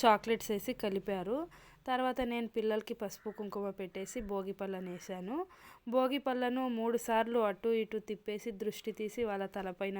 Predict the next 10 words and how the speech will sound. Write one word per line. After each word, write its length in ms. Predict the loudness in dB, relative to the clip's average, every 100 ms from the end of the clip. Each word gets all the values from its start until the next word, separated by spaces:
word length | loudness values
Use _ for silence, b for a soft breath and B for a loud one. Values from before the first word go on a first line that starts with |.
| -4
వేయాలి. 420 | -6 -6 -6 -6 -8 B B B B 2
ఆ 20 | 4 6
భోగి 260 | 4 4 0
పళ్ళు 200 | 0 2 2
ఏమైతే 320 | 2 0 -2 -2
ఉన్నాయో 300 | -2 -2 -2 -4
పిల్లలు 280 | -4 -4 -2
తినకుండా 380 | -4 -4 -4 -4 -6
చూసుకోవాలి. 680 | -8 -8 -6 -4 -4 -4 -4 -6 B B B B 2
భోగి 240 | 4 4